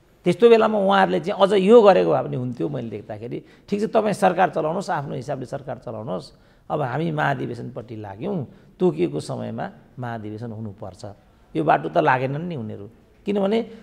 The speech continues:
प्रचण्ड के कारणले हो भने गल्दै, गल्दै, गल्दै, गल्ती गर्दै, गर्दै, गर्दै, गर्दै अन्त्यमा त्यही गल्तीले उनलाई खाएको नि। ढाई वर्षको कुरामा, अब ढाई वर्ष अन्तर्गत हामीले पार्टी एकता गरेका हौँ, अब ढाई वर्षको अवधि पुरा भयो,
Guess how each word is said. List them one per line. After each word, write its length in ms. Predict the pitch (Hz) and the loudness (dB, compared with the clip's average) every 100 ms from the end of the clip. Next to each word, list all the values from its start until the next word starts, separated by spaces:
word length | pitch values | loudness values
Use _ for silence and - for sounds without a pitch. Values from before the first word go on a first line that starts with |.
| - | -4
प्रचण्ड 360 | 196 190 226 208 | 0 2 2 0
के 260 | - 226 247 | -2 -2 0
कारणले 420 | - 170 165 151 | 4 4 2 -2
हो 140 | 131 | -4
भने 220 | 117 143 156 | -4 -8 0
गल्दै, 360 | 143 147 156 | 2 2 2
गल्दै, 300 | 143 147 143 | 0 0 -2
गल्दै, 260 | 139 143 143 | -2 -4 -2
गल्ती 300 | 143 139 143 | -2 -2 -4
गर्दै, 320 | 131 131 143 | -4 -4 -6
गर्दै, 300 | 135 135 139 | -6 -6 -6
गर्दै, 240 | 135 135 | -8 -8
गर्दै 260 | 135 131 160 - - _ _ - | -8 -10 -12 -14 -20 _ _ -2
अन्त्यमा 320 | 180 185 196 | 0 2 0
त्यही 200 | 185 190 | 2 2
गल्तीले 380 | 160 156 135 143 | 4 4 2 -4
उनलाई 280 | 143 135 120 | -4 -4 -6
खाएको 360 | 120 110 107 127 | -6 -8 -6 -8
नि। 60 | |
ढाई 240 | 113 123 170 | -4 0 2
वर्षको 560 | 190 156 165 175 - - - | 0 -2 -6 -4 -6 -8 -12
कुरामा, 500 | 170 156 120 110 127 151 _ _ _ - | -4 -2 -2 -6 -10 -12 _ _ _ -12
अब 80 | 151 | -2
ढाई 220 | 123 185 | 2 4
वर्ष 220 | 190 151 | 4 2
अन्तर्गत 760 | 185 170 143 156 160 147 175 - | 0 0 -2 -6 -2 0 0 -2
हामीले 300 | - 127 143 | -6 -8 -6
पार्टी 300 | 139 131 123 | -4 -6 -6
एकता 260 | 120 123 117 | -10 -8 -8
गरेका 320 | 104 101 98 | -8 -10 -14
हौँ, 260 | 87 120 143 _ _ _ _ _ _ _ - | -14 -14 -16 _ _ _ _ _ _ _ -10
अब 120 | 147 | -6
ढाई 240 | 127 127 165 | -4 -2 0
वर्षको 560 | 165 143 135 135 117 - _ | -2 -4 -10 -10 -12 -14 _
अवधि 280 | 139 123 107 | -8 -8 -8
पुरा 300 | 101 113 101 | -10 -12 -12
भयो, 300 | 95 101 131 | -12 -10 -12